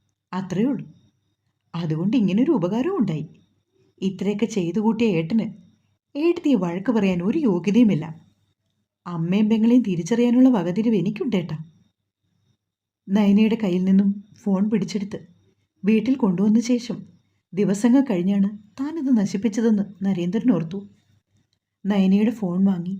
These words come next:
മുല്ലശ്ശേരി മടങ്ങി വന്ന ദിവസമാണ് നവീൻ യു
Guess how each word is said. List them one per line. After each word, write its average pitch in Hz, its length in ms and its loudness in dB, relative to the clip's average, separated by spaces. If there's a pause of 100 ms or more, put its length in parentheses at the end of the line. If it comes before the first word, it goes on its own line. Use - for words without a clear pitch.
(420)
മുല്ലശ്ശേരി 208 520 2
മടങ്ങി 202 360 2
വന്ന 220 220 4
ദിവസമാണ് 170 440 -2 (600)
നവീൻ 196 360 2
യു 175 120 2